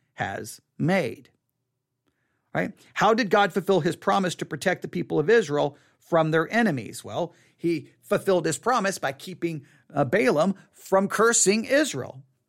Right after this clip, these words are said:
That, that's how he protected them. All right? Now it says what it means.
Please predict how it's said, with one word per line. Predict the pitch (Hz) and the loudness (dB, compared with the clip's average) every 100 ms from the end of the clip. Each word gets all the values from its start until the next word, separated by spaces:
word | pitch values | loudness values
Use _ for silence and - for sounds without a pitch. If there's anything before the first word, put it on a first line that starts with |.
| _ _ _ - | _ _ _ -2
That, | 165 | 0
that's | 170 175 - | 2 0 0
how | 170 | 0
he | 135 | 0
protected | 147 139 - 117 - - - - | -4 -4 -4 -6 -6 -8 -10 -14
them. | 131 107 - - _ _ _ _ _ | -8 -8 -10 -20 _ _ _ _ _
All | - | -10
right? | 151 208 - _ _ | -4 -4 -6 _ _
Now | 170 165 | 0 0
it | |
says | 156 175 127 | 2 0 0
what | 127 233 240 - - | 0 0 0 -6 0
it | 196 185 | 0 2
means. | 208 202 - 127 131 - | 0 -2 -6 -12 -20 -20